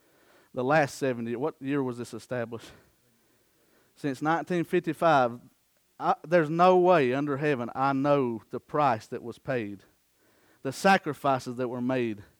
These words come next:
the people that gave their very last penny to make sure the light stayed on at this church. It's too precious for us to neglect.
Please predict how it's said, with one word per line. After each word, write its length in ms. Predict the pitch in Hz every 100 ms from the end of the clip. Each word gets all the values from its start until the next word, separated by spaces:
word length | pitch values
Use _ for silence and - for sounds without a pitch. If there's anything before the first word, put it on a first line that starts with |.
| _ _ _ _ - - -
the 120 | 160
people 320 | - 214 196
that 140 | 175 151
gave 300 | 156 196 170
their 120 | 156
very 360 | 139 185 185 165
last 400 | 175 175 - -
penny 280 | 175 147 123
to 100 | 127
make 240 | 143 127
sure 240 | - 147
the 120 | 131 127
light 300 | 139 139 -
stayed 280 | - 131
on 180 | 131 123
at 100 | 113
this 200 | 131 117
church. 460 | - 131 117 - - - _ _ _ _ _ _ _ _ _ _ _ _ _
It's 240 | 165 -
too 200 | - 196
precious 600 | 185 - 180 165 - 131 -
for 240 | 143 135
us 160 | 139 -
to 140 | 151
neglect. 720 | 127 113 127 127 104 _ -